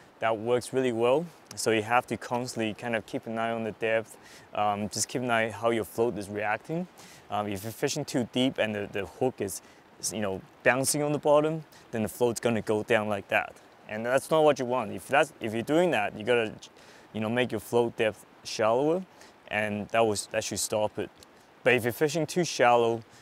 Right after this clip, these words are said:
um, you won't be getting any fish, so you gotta, then you gotta lengthen your depth as well. So just keep, kinda keep playing with it until you get it right. Um, I'm just gonna start around two and a half feet, around that depth. Um, so the very first thing I'll do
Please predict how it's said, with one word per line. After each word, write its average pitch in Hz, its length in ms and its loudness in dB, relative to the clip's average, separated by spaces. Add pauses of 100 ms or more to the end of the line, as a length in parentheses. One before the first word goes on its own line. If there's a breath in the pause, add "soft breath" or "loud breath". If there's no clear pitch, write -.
(140 loud breath)
um, 104 240 -2
you 107 100 0
won't 123 140 2
be 110 80 0
getting 110 260 0
any 98 160 -6
fish, 107 360 -4
so - 180 -6
you 98 80 -4
gotta, 101 280 -4
then 107 160 -2
you 104 60 -6
gotta 98 220 -2
lengthen 101 460 -8
your 98 160 -10
depth 107 260 -4
as 110 120 -14
well. 107 180 -4
So - 180 -6
just 110 260 -4
keep, 156 240 0
kinda 156 240 -4
keep 147 240 -2 (320 loud breath)
playing 143 320 6
with 143 200 2
it 143 140 2
until 110 260 -4
you 113 80 -2
get 107 140 -2
it 101 60 -2
right. 104 440 -2 (340 loud breath)
Um, 110 260 0
I'm 117 80 -4
just - 140 -6
gonna 160 160 4
start 147 260 6
around 127 500 2 (340 loud breath)
two 147 140 0
and 135 120 2
a - 20 -8
half 123 180 2
feet, 127 300 0 (280)
around 117 200 -4
that 107 240 -2
depth. 117 380 0 (420 loud breath)
Um, 107 420 2
so - 120 -2
the 127 100 6
very 165 220 10
first 185 200 6
thing 165 80 2
I'll 135 200 4
do 143 300 2